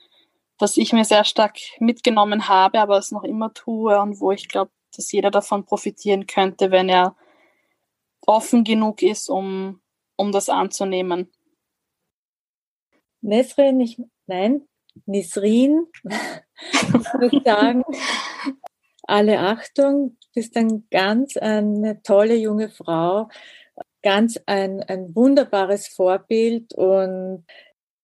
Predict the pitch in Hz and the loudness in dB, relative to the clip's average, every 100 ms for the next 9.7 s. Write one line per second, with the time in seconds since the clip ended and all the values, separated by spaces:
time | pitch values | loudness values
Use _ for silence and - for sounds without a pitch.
0 | _ _ _ _ _ _ 220 233 247 240 | _ _ _ _ _ _ 0 0 0 -4
1 | 269 240 196 185 214 226 233 - 214 247 | -4 -4 0 2 2 0 -4 -4 -2 0
2 | 285 311 _ _ _ _ - 214 233 254 | 0 -4 _ _ _ _ -2 0 0 -2
3 | 214 - 285 285 254 214 208 - 202 175 | -4 0 0 2 2 2 -2 -4 -4 0
4 | 160 165 160 147 - - - 165 _ _ | -2 -2 -6 -10 -12 -16 -20 -20 _ _
5 | _ _ _ _ _ 247 240 220 233 240 | _ _ _ _ _ 4 6 6 6 4
6 | - 220 240 _ - 226 233 226 - 214 | 4 2 2 _ -4 -2 0 -2 -2 -2
7 | 220 - 226 208 208 208 185 190 202 202 | -2 -2 -2 -2 -4 -2 -2 -2 -4 -4
8 | 208 - 220 - - 214 214 208 214 _ | -6 -4 -6 -4 -6 -4 -2 -2 -4 _
9 | _ _ _ - - 202 | _ _ _ -10 0 4